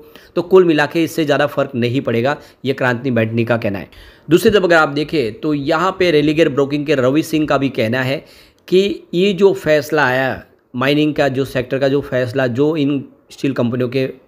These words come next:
खिलाफ आया या फिर दूसरी जो माइनिंग करने वाली कंपनियों के खिलाफ आया, राज्य सरकार के फेवर में आया, लेकिन इसका जो असर था वो already हो चुका है। इसके अंदर जो इसका नुकसान होना वो नुकसान भी हो चुका है।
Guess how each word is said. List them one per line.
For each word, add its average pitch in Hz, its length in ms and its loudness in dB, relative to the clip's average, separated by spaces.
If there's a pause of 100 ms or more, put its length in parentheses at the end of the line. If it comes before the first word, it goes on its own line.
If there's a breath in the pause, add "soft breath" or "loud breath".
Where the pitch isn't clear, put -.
(120)
खिलाफ 127 320 0
आया 113 200 -2
या 123 160 -2
फिर 135 140 -4
दूसरी 131 240 -4
जो 131 100 0
माइनिंग 123 280 -4
करने 120 140 -4
वाली 117 140 -4
कंपनियों 120 340 -4
के 131 80 -4
खिलाफ 127 320 -2
आया, 110 180 -4 (380 loud breath)
राज्य 147 220 2
सरकार 123 300 -4
के 120 120 -6
फेवर 127 240 0
में 147 120 0
आया, 127 140 -2 (440 soft breath)
लेकिन 190 460 0 (220)
इसका 202 260 2
जो 190 160 4 (140)
असर 175 240 2
था 185 100 2
वो 190 100 4
already 196 320 0
हो 151 240 -2
चुका 117 260 -8
है। 92 120 -12 (440 soft breath)
इसके 185 200 2
अंदर 170 180 6
जो 165 140 2 (560)
इसका - 180 0
नुकसान 151 340 2
होना 160 120 2
वो 156 140 2
नुकसान 143 340 -2
भी 151 80 0
हो 147 100 0
चुका 143 220 -2
है। 156 100 -2